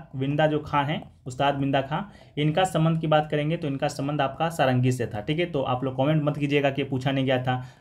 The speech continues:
आप लोग पूरा वीडियो को देखते नहीं है, पूरा, ए, अच्छे से सुनते नहीं, फिर कमेंट कर देते हैं, जैसा कि पिछले बार ही हुआ सेकंड शिफ्ट में, कि हमने बताया था कि हरि प्रसाद चौरसिया का संबंध पहले तबला से है, फिर आप लोगों ने कमेंट कर दिया, लेकिन हमने उसके just तुरंत बाद हम बताया था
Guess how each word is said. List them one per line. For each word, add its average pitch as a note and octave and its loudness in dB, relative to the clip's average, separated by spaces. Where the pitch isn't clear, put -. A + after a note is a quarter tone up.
आप B2+ -2
लोग C3 -2
पूरा C#3+ 4
वीडियो C#3 0
को C#3 -2
देखते C3 -2
नहीं D3 -2
है, C#3+ -6
पूरा, C3+ -2
ए, B2 0
अच्छे C3 -2
से C3 -4
सुनते C3 0
नहीं, D3 0
फिर D3 -8
कमेंट C3+ 0
कर A2 0
देते G2+ -6
हैं, G#2 -8
जैसा B2 0
कि C3+ -4
पिछले C#3 0
बार C3 4
ही G#2 -2
हुआ G#2 -6
सेकंड D3 -2
शिफ्ट A2+ -10
में, G#2 -8
कि D#3 4
हमने D3 2
बताया D3+ 4
था D3 -2
कि D3 -2
हरि D3 2
प्रसाद D3+ 0
चौरसिया C#3+ -2
का C#3+ -2
संबंध C#3 -4
पहले C3+ -2
तबला C3+ 2
से D3 -4
है, B2+ -4
फिर C#3 0
आप C3+ 4
लोगों C3+ -2
ने C3+ -4
कमेंट C#3 -2
कर C3+ 0
दिया, C3 0
लेकिन C3 0
हमने C3+ -2
उसके C3 -4
just E3 2
तुरंत D3 2
बाद C#3+ 2
हम D3 -2
बताया C3+ 2
था C#3+ -4